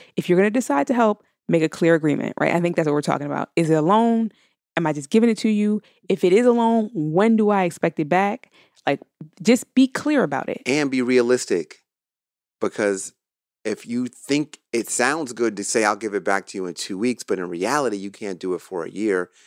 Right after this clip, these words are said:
Speaker 2: then just ask for a year.
Speaker 1: Yeah, that's it. Another really great way to help people, especially from a financial perspective, is to just pay the bill directly or prepay a bill.
Speaker 2: Okay.
Speaker 1: Right? A lot of times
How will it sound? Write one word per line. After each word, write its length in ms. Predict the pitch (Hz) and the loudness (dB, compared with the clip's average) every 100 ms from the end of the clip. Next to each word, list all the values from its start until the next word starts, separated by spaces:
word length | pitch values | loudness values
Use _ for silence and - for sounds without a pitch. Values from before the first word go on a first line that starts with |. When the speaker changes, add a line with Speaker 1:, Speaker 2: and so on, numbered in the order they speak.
| _ - | _ -8
Speaker 2:
then 80 | |
just 180 | 104 170 | -6 -4
ask 240 | 175 196 - | -4 -6 -6
for 160 | 220 | -6
a 60 | 196 | -4
year. 300 | 233 131 82 | -4 -6 -2
Speaker 1:
Yeah, 260 | 262 349 196 - _ _ _ _ _ - | -2 -2 -6 -10 _ _ _ _ _ -8
that's 200 | 214 294 | -4 -2
it. 200 | 262 - _ _ _ _ | -4 -6 _ _ _ _
Another 280 | 202 220 440 370 | 0 2 2 2
really 180 | 277 | 2
great 180 | 233 220 | 2 2
way 160 | 220 202 | 2 0
to 80 | 190 | -2
help 180 | 190 | -2
people, 440 | - 208 214 202 - | -2 -2 -2 -2 -4
especially 380 | 180 - 190 208 | -10 -6 -4 -2
from 140 | 196 190 | -4 -4
a 40 | |
financial 400 | - 170 170 - | -4 -6 -6 -6
perspective, 520 | 190 196 180 190 175 _ _ _ _ _ _ | -6 -6 -4 -6 -6 _ _ _ _ _ _
is 180 | 277 269 | 0 0
to 140 | 226 | -2
just 400 | 185 170 269 285 - _ _ _ _ _ | -4 0 0 0 -8 _ _ _ _ _
pay 560 | - 269 285 320 359 - _ _ _ _ | -4 0 0 0 -2 -6 _ _ _ _
the 180 | 180 214 | 0 2
bill 380 | 185 208 220 240 | 4 4 4 4
directly 640 | 185 185 170 220 294 294 - | 2 0 0 0 -2 -2 0
or 120 | 202 | 0
prepay 540 | - - 220 - 180 | 0 -2 -2 0 0
a 60 | 156 | 0
bill. 280 | 139 143 - _ _ _ 117 | -4 -12 -16 _ _ _ -20
Speaker 2:
Okay. 200 | - 123 _ | -16 -16 _
Speaker 1:
Right? 240 | - 180 - - - - | -4 -4 -4 -16 -14 -2
A 60 | 226 | 0
lot 200 | 311 415 | 2 0
of 60 | 370 | 0
times 320 | 330 269 | 2 2